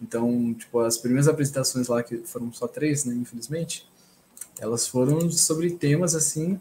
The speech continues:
pesados até. Se você assistir, pode ser que você não consiga pegar tudo de primeiro. Não, pô, apesar de ser uma aula, é, serem apresentações introdutórias, elas são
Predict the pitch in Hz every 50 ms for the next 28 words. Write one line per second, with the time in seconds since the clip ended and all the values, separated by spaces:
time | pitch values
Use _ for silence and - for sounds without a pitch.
0 | - - 175 180 202 277 320 311 247 170 147 139 - 113 98 - - - 127 123
1 | - - 160 165 156 147 143 - 139 - - - 208 233 226 - 127 117 - 120
2 | 113 - - 139 147 143 190 185 - 180 175 170 - 185 185 185 185 185 170 147
3 | 139 - 147 135 117 110 104 101 107 110 110 - - _ _ - 113 - - 120
4 | 117 120 123 - - 135 117 113 110 110 113 113 113 107 107 110 117 123 - -
5 | _ - - 107 107 101 104 101 101 - - 120 113 117 113 113 113 117 - 117
6 | 113 117 110 - - 120 120 127 123 123 127 120 120 - 123 123 135 165 185 160
7 | 147 131 123 120 - - 131 131 143 151